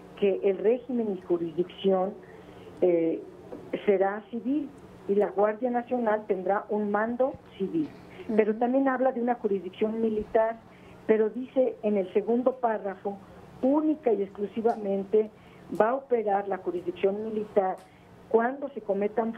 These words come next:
Speaker 1: faltas a la disciplina militar, y ese párrafo se, se liga al quinto párrafo del artículo dieciséis, donde establece con toda claridad que todas las personas detenidas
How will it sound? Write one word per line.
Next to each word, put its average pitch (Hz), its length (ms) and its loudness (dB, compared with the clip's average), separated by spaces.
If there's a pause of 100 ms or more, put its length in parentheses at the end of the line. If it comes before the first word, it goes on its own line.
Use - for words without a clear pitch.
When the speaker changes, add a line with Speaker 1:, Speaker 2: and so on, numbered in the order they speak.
Speaker 1:
faltas 202 520 0 (100)
a 180 100 0
la 170 120 -2
disciplina 180 640 -2
militar, 202 600 0 (420)
y 214 240 4
ese 285 300 0
párrafo 214 540 -2
se, 190 140 -4 (300)
se 190 100 4
liga 196 520 0 (600)
al 196 200 0
quinto 269 380 2
párrafo 226 420 -2
del 180 160 0
artículo 208 460 2
dieciséis, 202 680 0 (640)
donde 214 460 2 (240)
establece 208 720 0
con 196 260 0 (100)
toda 254 280 2
claridad 214 640 0 (420)
que 208 100 2
todas 233 320 2
las 247 120 -4
personas 214 500 0
detenidas 202 720 0